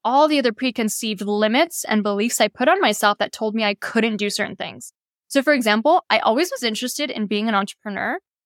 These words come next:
but in my mind, like, an entrepreneur was someone who lived in the Silicon Valley and got all this venture capital and was a tech genius, right? Like, in my mind, there was nothing about me that screamed entrepreneur. I didn't feel confident enough to do it. I didn't feel like I had the know-how.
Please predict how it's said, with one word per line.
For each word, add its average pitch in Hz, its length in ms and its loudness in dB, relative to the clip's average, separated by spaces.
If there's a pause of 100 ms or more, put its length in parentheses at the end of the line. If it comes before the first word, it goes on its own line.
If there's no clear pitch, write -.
(140)
but 240 80 4
in 247 100 6
my 277 220 4
mind, 240 580 2
like, 214 140 -4
an 233 160 -4
entrepreneur 233 880 2 (340)
was 220 100 -4
someone 262 300 2
who 339 100 2
lived 247 200 2
in 262 80 0
the 285 60 0
Silicon 254 440 0
Valley 202 480 2 (240)
and 220 140 2
got 214 160 6
all 240 140 4
this 285 180 -2
venture 269 260 0
capital 226 600 0 (100)
and 214 140 -2
was 214 160 -2
a 208 100 -2
tech 214 260 -6
genius, - 640 -10
right? 220 220 2
Like, 220 160 -4 (100)
in 254 240 6
my 269 240 4
mind, 240 320 2
there 226 80 -2
was 220 140 -8 (100)
nothing 277 680 2
about 233 260 4
me 202 300 0
that 208 160 -2
screamed 202 360 -8
entrepreneur. 190 600 -10 (320)
I 214 80 4
didn't 214 220 -2
feel 220 140 0
confident 330 520 2
enough 269 180 0
to 302 100 -6
do 269 160 2
it. 269 60 6
I 220 80 2
didn't 214 160 -8
feel 233 100 -4
like 220 120 -2
I 208 60 0
had 208 200 2
the 202 80 -2
know-how. 247 640 2